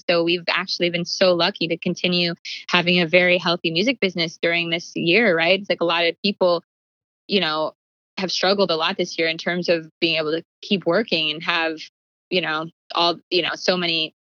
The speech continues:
furloughs or people getting let go or all the things that everyone's going through. But the music,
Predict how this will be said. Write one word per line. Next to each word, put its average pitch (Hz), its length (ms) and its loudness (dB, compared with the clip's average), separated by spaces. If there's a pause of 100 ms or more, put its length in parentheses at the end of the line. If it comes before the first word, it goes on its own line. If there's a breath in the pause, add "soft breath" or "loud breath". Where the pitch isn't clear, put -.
(680)
furloughs 170 480 2
or 160 100 0
people 170 280 -4
getting 170 180 -4
let 165 160 -4
go 175 220 0
or 170 120 0
all 175 140 0
the 175 80 -8
things 180 220 -2
that 180 160 0
everyone's 170 240 -6
going 208 180 4
through. 190 140 2
But 175 120 -4
the 180 60 -4
music, 196 460 4